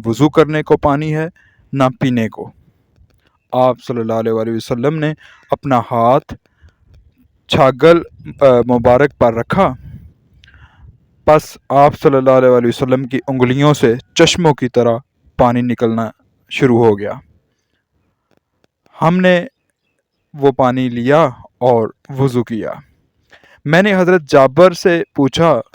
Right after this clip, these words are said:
"تم اس دن کتنے تھے؟" تو حضرت جابر نے جواب دیا کہ ہم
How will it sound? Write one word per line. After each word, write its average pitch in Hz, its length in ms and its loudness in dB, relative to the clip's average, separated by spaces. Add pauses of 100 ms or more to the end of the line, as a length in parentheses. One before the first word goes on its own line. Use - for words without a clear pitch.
(240)
"تم 170 180 2 (580)
اس 170 240 2
دن 175 140 -2
کتنے 160 420 -4
تھے؟" 165 200 -2 (880)
تو 135 100 0
حضرت 135 260 -2
جابر 120 340 -2
نے 147 140 -6
جواب 120 400 -4
دیا 127 260 -4 (320)
کہ 131 160 -8
ہم 123 140 -6